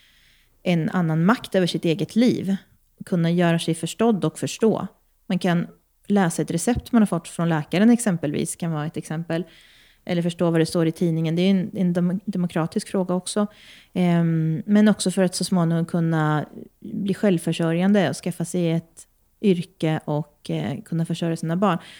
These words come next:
Och det vi ser är att när vi satsar på mammor så är det alltid, ehm, spiller över på nästa generation. För mammor satsar inte bara på sig själva, utan man, ehm, ser till att sina barn får gå i skolan. Man kanske hjälper, tar ha-, bra hand om sina egna föräldrar.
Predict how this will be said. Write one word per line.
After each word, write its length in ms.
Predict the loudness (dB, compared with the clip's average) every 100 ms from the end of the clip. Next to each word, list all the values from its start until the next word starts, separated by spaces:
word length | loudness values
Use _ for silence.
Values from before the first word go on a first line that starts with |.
| -4
Och 80 | 2
det 80 |
vi 80 | 2
ser 320 | 2 2 4
är 80 | 4
att 100 | 4
när 80 | 2
vi 60 | 0
satsar 360 | -2 -2 -2
på 100 | 2
mammor 380 | 6 6 4 2
så 160 | 0 -2
är 140 | 0
det 200 | 0 -2
alltid, 640 | -2 -4 -4 -4 -2 -2 -4 _ _ _ -10
ehm, 440 | -4 -2 -2 -4
spiller 300 | -4 0 2
över 240 | 2 2 0
på 100 | 0
nästa 240 | 0 0
generation. 480 | 0 0 0 0 0
För 120 | -2
mammor 380 | 2 2 4 2
satsar 300 | 0 -2 -2
inte 140 | -2
bara 140 | -2 -2
på 100 | -2
sig 100 | -4
själva, 320 | -2 0 2
utan 260 | 0 -2 -2
man, 200 | -2 -4 -10 _ _ -8
ehm, 640 | -4 -4 -4 -8 -10 -10
ser 160 | -4 0
till 160 | 2
att 80 | 2
sina 160 | 4 6
barn 280 | 6 6 4
får 100 | 4
gå 120 | 2
i 40 |
skolan. 640 | 2 2 2 4 4 4 0 _ _ _ _ _ _ _
Man 140 | -4
kanske 200 | -2 2
hjälper, 500 | 4 4 2 0 -4
tar 160 | 0 0
ha-, 360 | 0 -2 -6 -6
bra 300 | -4 0 2
hand 200 | 4 4
om 60 | 2
sina 180 | 0
egna 200 | 0 0
föräldrar. 640 | 0 2 6 6 6 4